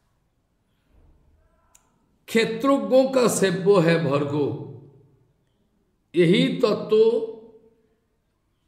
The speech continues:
कौन सी चीज है? साधारण रूप से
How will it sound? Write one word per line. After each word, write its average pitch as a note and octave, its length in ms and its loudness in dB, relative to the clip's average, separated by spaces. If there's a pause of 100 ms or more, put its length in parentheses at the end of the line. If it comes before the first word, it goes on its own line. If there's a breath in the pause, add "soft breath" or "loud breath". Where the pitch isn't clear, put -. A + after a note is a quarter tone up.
(300)
कौन A3 280 0
सी B3 220 -2
चीज A#3 400 -2
है? C3+ 440 -2 (2000)
साधारण G3+ 680 -2
रूप A3+ 200 -2
से A3+ 500 4